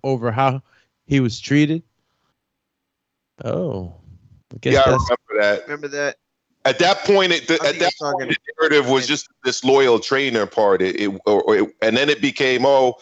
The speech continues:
Speaker 2: he used to be tied to the Kronk gym, so, you know, he's linked up with Sugar Hill." And then it got really savage with the, "This,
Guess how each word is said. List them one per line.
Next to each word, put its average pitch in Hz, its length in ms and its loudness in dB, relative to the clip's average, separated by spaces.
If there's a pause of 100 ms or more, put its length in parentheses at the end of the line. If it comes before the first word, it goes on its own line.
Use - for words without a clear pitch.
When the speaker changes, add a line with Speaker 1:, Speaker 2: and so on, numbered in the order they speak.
(200)
Speaker 2:
he 165 140 -8
used 160 180 -2
to 147 80 -2
be 131 160 -4
tied 139 360 0
to 143 60 -4
the 117 120 -2
Kronk 131 420 -2
gym, 120 460 0
so, 107 540 2
you 113 100 -4
know, 104 140 2
he's 113 460 -8 (280)
linked 131 320 -2
up 131 240 0
with 110 120 0
Sugar 120 380 0
Hill." 120 300 4
And 104 80 2
then 127 120 0
it 120 120 -2
got 107 260 2
really 120 280 0
savage 104 600 0
with 98 240 -4
the, 98 340 4 (560)
"This, 120 240 -4